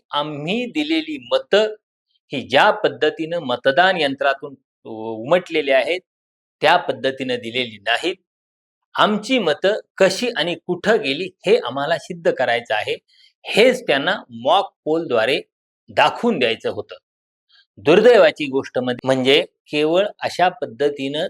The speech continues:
त्यांना आपल्या भावना व्यक्त करायला सुद्धा प्रशासनानं बंदी घातली. त्यानंतर स्वाभाविकपणे तिथं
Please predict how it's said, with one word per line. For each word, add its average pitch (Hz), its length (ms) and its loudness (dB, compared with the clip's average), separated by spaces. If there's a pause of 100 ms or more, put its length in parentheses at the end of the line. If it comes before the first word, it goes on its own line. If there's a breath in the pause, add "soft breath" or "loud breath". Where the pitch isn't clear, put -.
(120)
त्यांना 123 420 -2
आपल्या 131 380 -4
भावना 131 460 -2
व्यक्त 123 400 -2
करायला 120 420 4
सुद्धा 120 440 -6
प्रशासनानं 120 720 -4
बंदी 156 260 0
घातली. 110 400 -4 (1700)
त्यानंतर 185 600 6 (100)
स्वाभाविकपणे 180 880 4
तिथं 151 560 -4